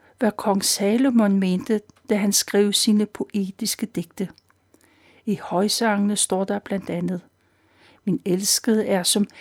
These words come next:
hennablomster fra de frodige vinmarker ved En-Gedi." I En-Gedis bjerge var der meget na-, mange naturlige huler og gemmesteder.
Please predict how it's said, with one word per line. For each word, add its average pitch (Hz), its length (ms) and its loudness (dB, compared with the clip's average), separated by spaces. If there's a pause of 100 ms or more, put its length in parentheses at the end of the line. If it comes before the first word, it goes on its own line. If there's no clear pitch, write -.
(180)
hennablomster 202 880 0
fra - 340 -2
de 190 140 -6
frodige 214 640 2 (480)
vinmarker 190 680 0 (160)
ved 214 280 0
En-Gedi." 180 600 -4 (2500)
I 240 180 6
En-Gedis 240 560 6
bjerge 196 580 4 (340)
var 208 80 4
der 214 120 6
meget 214 600 6
na-, 226 200 4
mange 208 340 6
naturlige 247 760 6
huler 202 540 0
og 233 100 -8
gemmesteder. 185 680 -2